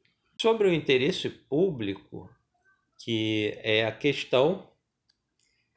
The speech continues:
e a questão da funcionamento das igrejas, funcionamento das igrejas,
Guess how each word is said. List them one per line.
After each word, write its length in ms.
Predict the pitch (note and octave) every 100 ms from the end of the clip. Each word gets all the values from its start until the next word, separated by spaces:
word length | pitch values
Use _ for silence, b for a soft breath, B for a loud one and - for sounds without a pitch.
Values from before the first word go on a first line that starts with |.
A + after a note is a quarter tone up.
| _ -
e 340 | - G#2 G#2
a 100 | G2+
questão 840 | G2+ A2 G2+ - A2 G#2+ G#2 G2+ F#2+
da 960 | F#2+ F#2+ F#2+ F#2 F2+ F2 F2 G#2 - - - _ _ _ _ _ _ _ _ _ _ _ _ _ _ _ _ _ -
funcionamento 840 | G3 G3+ F3+ C3+ A#2 F3+ F3+ -
das 300 | A2+ G2 F#2
igrejas, 680 | G2+ G2 F#2 F#2 - G2+ G2+ - _ _ _ _ _ _
funcionamento 920 | - A2 - G#2 G2 F#2 G#2 C#3+ D#3
das 260 | G#2 F#2 F#2
igrejas, 800 | F#2 F#2+ G2 B2+ D#3+ F#3 -